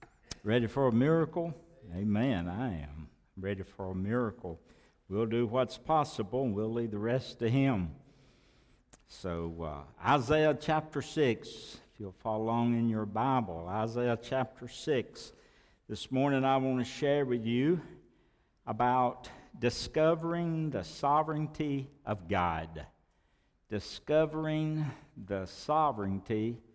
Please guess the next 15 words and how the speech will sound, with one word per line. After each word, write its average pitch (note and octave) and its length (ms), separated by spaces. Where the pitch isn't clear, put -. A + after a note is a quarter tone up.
of F2+ 220
God. F#2 340
We're F#2+ 80
gonna A2 240
look A#2 220
at A2 100
Isaiah A#2 600
six. - 580
We'll G2+ 240
be G#2 580
focusing C3 840
on A#2+ 380
verses A#2 640
one C#3 400
through C3+ 460